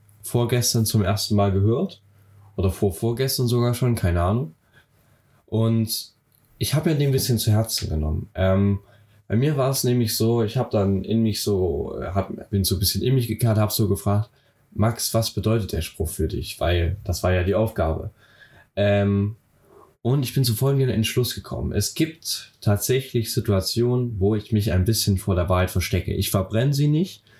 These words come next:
ich verdrehe sie mir nur, sage ich nur so, wie es ist. Manchmal bin ich halt nicht ehrlich genug zu mir selber. Und daran muss man halt, also d-, ich glaub, dass es vielen Menschen so ähnlich geht wie mir,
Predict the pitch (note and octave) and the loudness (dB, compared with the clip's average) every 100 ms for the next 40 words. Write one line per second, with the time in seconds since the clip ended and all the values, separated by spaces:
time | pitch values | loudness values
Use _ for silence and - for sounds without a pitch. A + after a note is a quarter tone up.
0 | _ - A#2 - G#2 G2+ G#2 G2 E2+ D#2+ | _ -4 -2 0 0 0 2 2 0 0
1 | C2+ B1 A#1+ - - G2 F#2+ F2+ F#2 E2+ | 0 -2 -4 -4 -2 0 2 2 0 0
2 | E2+ E2+ D#2+ - - G#2 A2 B2 C3 A2 | 0 -2 -4 -6 -4 0 0 2 0 2
3 | A2+ A2 F#2 F2+ F2 - G2 F2 - F#2 | 0 0 -2 -2 -2 0 0 0 0 2
4 | F#2+ - - E2+ D#2+ E2 F#2 F#2+ A#2 - | 2 0 0 0 2 2 2 2 0 -2
5 | _ _ _ _ _ _ - G#2 F#2+ G#2 | _ _ _ _ _ _ -2 0 2 0
6 | A2+ A2+ G#2+ A2+ A2 G#2+ G2+ G2+ F#2+ G2 | 2 2 4 2 2 2 2 2 4 2
7 | F#2+ F#2+ G2 - - G2 A2+ A2 - G2+ | 2 2 0 -2 -4 0 0 0 0 0
8 | F#2+ - B2+ G2 F2+ F2+ G2 D#2+ E2+ E2+ | 0 0 2 2 2 0 0 0 0 0
9 | E2+ E2+ - G#2 - D#2 D#2+ F2 | -2 -4 -4 -4 -2 -2 0 -2